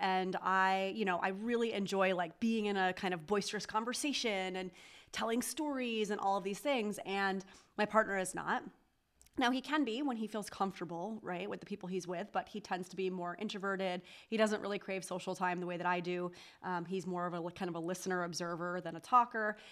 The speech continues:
And I'm aware that because my energy is very big in a social situation, I also think that maybe, and I don't know that he's actually articulated this, but I, I sense that maybe he feels a little bit like he can't get a word in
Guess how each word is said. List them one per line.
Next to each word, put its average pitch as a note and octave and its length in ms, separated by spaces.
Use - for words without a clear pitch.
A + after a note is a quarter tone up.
And C4 320
I'm A3 180
aware G#3 380
that G3 200
because G3+ 340
my F#3+ 140
energy F#3 360
is F#3 100
very F3 220
big G3+ 480
in G3 60
a G3 60
social F#3+ 300
situation, F#3 640
I F#3+ 120
also F#3 260
think F3+ 220
that F3 140
maybe, F3 560
and G3+ 120
I - 20
don't G3+ 100
know F3+ 60
that D#3+ 100
he's E3+ 160
actually - 360
articulated B3 540
this, C#4 200
but G3 120
I, F3+ 160
I F#3+ 80
sense A3+ 480
that F#3+ 200
maybe F3+ 400
he A#3 100
feels G#3 240
a F#3+ 60
little F3+ 200
bit F#3 140
like F3 180
he G3 80
can't F3 220
get F#3 80
a F3+ 40
word E3+ 280
in F3 220